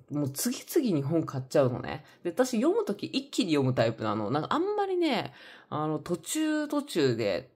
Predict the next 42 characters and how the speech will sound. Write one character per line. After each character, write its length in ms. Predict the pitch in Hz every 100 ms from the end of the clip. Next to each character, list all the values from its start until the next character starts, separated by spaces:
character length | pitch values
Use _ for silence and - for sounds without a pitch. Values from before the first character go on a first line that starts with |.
| _ -
途 100 | 180
中 260 | 196 262 262
で 120 | 247
や 140 | 226
め 160 | 233 233
て、 560 | 233 240 123 - - -
て 120 | 160
か、 220 | - 113
そ 220 | 113 220 247
う 20 |
い 60 |
う 80 | 262
こ 120 | 277
と 160 | 269 233
を 80 | 127
ね、 120 | 127
す 120 | 160
る 140 | 156 131
と 100 | 123
ね、 280 | 110 85 - -
そ 160 | - 240
の 100 | 262
途 180 | - 202
中 260 | - 277
の 100 | 269
や 100 | 269
つ 80 | 269
を 120 | 135
ね、 80 | 104
読 160 | 117 185
ま 100 | 254
な 100 | 247
か 120 | 117
っ 60 | -
た 80 | 85
り 100 | 101
と 80 |
か 140 | 101 120
す 120 | -
る 120 | 131
か 140 | 131 107
ら、 280 | 131 117